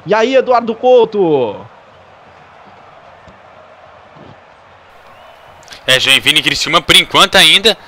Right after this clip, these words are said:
Speaker 2: seguindo um grande jogo. Vamos ver se é hoje que a gente acaba com esse tabu de sete anos.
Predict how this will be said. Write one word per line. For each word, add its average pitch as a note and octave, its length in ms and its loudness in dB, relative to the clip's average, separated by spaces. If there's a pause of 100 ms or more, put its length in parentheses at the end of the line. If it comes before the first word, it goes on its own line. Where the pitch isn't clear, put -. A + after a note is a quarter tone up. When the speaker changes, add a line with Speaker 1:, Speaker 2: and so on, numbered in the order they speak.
Speaker 2:
seguindo F3 600 -2
um E3 120 -8
grande D#3+ 360 -2
jogo. A#2+ 360 -6 (280)
Vamos D3 280 0
ver B2+ 260 0
se - 140 -2
é G3+ 80 4
hoje D3 300 0
que F#3+ 60 2
a F3+ 40 0
gente D#3+ 200 -4
acaba D#3+ 260 2
com - 100 -4
esse - 160 0
tabu D3 280 0
de D3+ 160 2
sete E3 440 2
anos. G#2+ 600 0